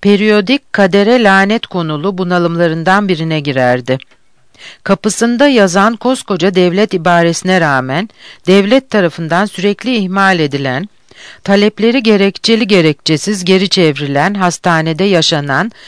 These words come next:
araç gereç ilaç eksikliğinin kendisini bu operasyonlara çok sık mecbur ettiğini söylese de, sık sık girdiği bunalımlar ve yaptığı ameliyatlar hakkında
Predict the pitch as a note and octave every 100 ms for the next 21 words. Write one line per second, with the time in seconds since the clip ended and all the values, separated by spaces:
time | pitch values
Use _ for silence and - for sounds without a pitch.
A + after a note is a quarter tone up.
0 | - - F#3 G3 A3+ - G3 D#3+ F#3 -
1 | F#3 G3 A3+ F3 - - E3 E3 E3 D3+
2 | C#3+ E3+ - - - - - F#3+ G3 G#3
3 | G#3+ B3+ G#3 A#3+ F#3+ G3+ G3+ F#3 F#3 F3+
4 | F3 E3+ E3+ G3+ - B3 - A3+ - F3+
5 | E3 F#3 F3 D3+ - D#3 D#3 F#3 F3 F3+
6 | E3+ F#3 C3+ D#3+ - _ _ - - -
7 | - - C4+ - C4+ - A3 F3+ G3+ G3
8 | F#3+ G3 F3+ F3 E3 C#3+ D#3 F#3+ F3 F3
9 | - - A3 F3+ F#3 F3+ F3+ - G3 F#3
10 | D3+ - - C3+ C3 F3+